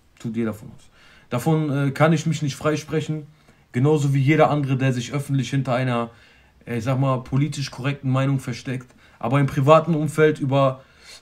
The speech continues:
all diese Scheiße auch mal geredet hat, wenn nicht sogar noch schlimmer. Ich bin halt so frei und zum Teil auch unkalkuliert, gebe ich zu, dass ich einfach rede, als ob ich im Wohnzimmer mit fünf Homies sitze. Ja.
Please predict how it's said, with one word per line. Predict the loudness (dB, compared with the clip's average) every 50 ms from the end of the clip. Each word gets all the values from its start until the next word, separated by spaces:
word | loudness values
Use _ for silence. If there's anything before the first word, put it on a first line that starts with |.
| _ _ 0
all | 2 2 2
diese | 2 0 0 0 2 0 0 -2 -6
Scheiße | -8 -2 2 2 2 2 0 -2
auch | -4 -2 0 0
mal | 0 0 0 -2
geredet | -2 -4 -2 -2 -2 -2 -4 -6
hat, | -8 -8 -4 0
wenn | 0 2
nicht | 2 0
sogar | 0 -2 -2 0
noch | -2 -2 -4
schlimmer. | -8 -10 -10 -10 -10 -12 -14 -18 -20 -20 -18 -14 -12
Ich | -10 -4 2
bin | 4 6
halt | 6 6 4 0
so | -2 -6 -6
frei | -6 -4 2 2 4 4 4 2
und | 0 -2 -2 -2
zum | -2 0
Teil | 4 6 6 6 6
auch | 2 2 2
unkalkuliert, | 0 0 2 2 0 0 0 -2 -2 -2 -2 -2 -2 -4 -8 -8
gebe | -4 -4 -4 -4
ich | -4 -8
zu, | -8 -6 -6 -6 -8 -12 -20 -20 -16 _
dass | -4 -2 -2 -2
ich | -4 -2 0
einfach | 2 2 2 2 0 2 4
rede, | 4 4 6 4
als | 4 2 2 -2
ob | -6 -4 -4
ich | -2 0
im | 0 0 2
Wohnzimmer | 2 0 0 -2 -4 -2 -2
mit | 0 -2 -4 -4
fünf | -6 -6 -6 -4 -2 0
Homies | 0 0 0 0 -2 -4
sitze. | -10 -16 -18 -20 -20 -20 _ _ _ _ _ _ _ _ -12
Ja. | -6 -2 -2 -2 -2 -4